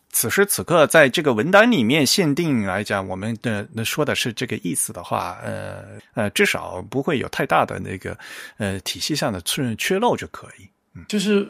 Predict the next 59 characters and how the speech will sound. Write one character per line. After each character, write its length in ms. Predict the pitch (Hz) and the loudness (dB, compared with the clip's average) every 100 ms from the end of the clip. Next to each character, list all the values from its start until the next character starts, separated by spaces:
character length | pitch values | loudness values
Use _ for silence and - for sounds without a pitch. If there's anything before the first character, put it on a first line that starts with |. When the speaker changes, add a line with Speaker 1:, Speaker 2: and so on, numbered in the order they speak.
| - | -4
Speaker 2:
为 140 | 233 226 | 4 4
什 160 | - | 6
么， 180 | 139 135 208 | 4 2 4
为 140 | 196 | 2
什 140 | 165 | 2
么 100 | 135 | 2
我 160 | 143 120 | 2 0
们 160 | 113 127 | -2 -4
还 300 | - 104 120 | -2 -2 -4
会 380 | - 175 139 | 2 4 4
有 280 | 120 110 120 135 | 2 -2 -2 -4
这 120 | 156 | 2
个 120 | 139 | 2
疑 260 | 110 104 110 | 2 -4 0
问 320 | 143 143 123 | 4 4 2
呢？ 140 | 117 | -4
就 160 | 113 143 | -2 -2
是 160 | 139 | -2
在 340 | 120 - 139 123 | 0 6 8 6
于 460 | 113 107 107 113 113 - - - | 2 -2 -2 -4 -8 -18 -20 -6
像 520 | - 139 131 104 - | 0 2 2 0 -4
在 260 | - 151 127 | 4 6 6
这 160 | 131 | 2
份 180 | 143 135 | 0 0
文 140 | 110 117 | -2 0
档 220 | 147 131 | 0 2
之 120 | 143 | 0
前， 520 | 139 - 110 107 117 | 0 0 0 -2 -4
Speaker 1:
嗯。 60 | 131 - - _ - | -8 -14 -20 _ -8
Speaker 2:
呃， 340 | 107 101 101 | -6 -4 -4
金 240 | 101 147 143 | -4 -4 2
标 200 | 143 139 | 4 4
委 280 | 123 117 - - - - | 4 0 -6 -12 -20 -20
发 320 | - - 135 | -10 2 4
布 220 | 135 143 123 | 4 2 2
了， 200 | 110 113 - | 2 0 -6
呃， 280 | 120 104 101 | -6 -4 -4
那 180 | 113 127 | -2 0
个 180 | 113 107 | 2 0
金 240 | 104 147 | -2 -2
融 240 | 147 113 117 | 0 0 2
标 180 | 127 131 | 2 2
准， 260 | 123 113 127 | 0 -6 -4
也 120 | 104 | -2
是 200 | - 131 | 0 0
跟 260 | - 127 | -2 -2
这 140 | 131 135 | 0 2
个 180 | 117 107 | 2 -2
内 220 | 131 131 | -2 -2
容 200 | 110 113 | -2 -2
有 160 | 113 | -2
关 320 | 95 127 117 139 | -2 0 0 0
的 80 | 110 | -2
那 100 | 120 | -4
个 80 | |
金 120 | 113 123 | -4 -4
融 160 | 113 | -4
标 200 | 117 117 | -2 -2
准。 200 | 120 107 | -2 -6